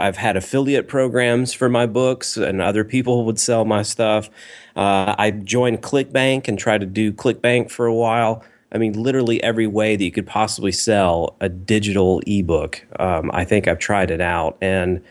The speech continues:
you know, Amazon Kindle is the most fun right now, and it's growing really quickly. And,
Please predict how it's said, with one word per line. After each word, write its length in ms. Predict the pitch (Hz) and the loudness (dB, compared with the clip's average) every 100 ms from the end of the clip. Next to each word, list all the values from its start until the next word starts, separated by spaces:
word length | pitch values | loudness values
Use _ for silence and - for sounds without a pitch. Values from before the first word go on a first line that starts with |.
| _ _ _ - | _ _ _ -2
you 140 | 123 | 0
know, 400 | 120 120 - - _ - - | 2 2 0 -4 _ -10 -2
Amazon 560 | 120 135 147 131 131 123 | 0 2 2 2 2 0
Kindle 540 | - 139 139 135 131 | 0 0 2 2 2
is 380 | 113 110 98 104 | 2 0 -4 -8
the 220 | 92 104 | -4 -2
most 360 | 113 120 127 - | 2 2 2 -2
fun 320 | - 110 104 | 0 0 2
right 240 | 95 92 - | 2 2 2
now, 400 | 87 85 85 80 | 0 0 -2 -2
and 480 | 95 95 90 87 | 0 2 2 -2
it's 320 | - 95 - - | -2 -2 -2 -4
growing 760 | 98 107 113 113 107 95 95 | -2 0 2 2 0 -2 -2
really 240 | 110 113 | 0 0
quickly. 720 | 104 - 101 95 98 92 90 - - - _ - | -2 -2 -2 0 0 2 0 -4 -20 -20 _ -2
And, 480 | 104 98 98 190 | 2 2 2 0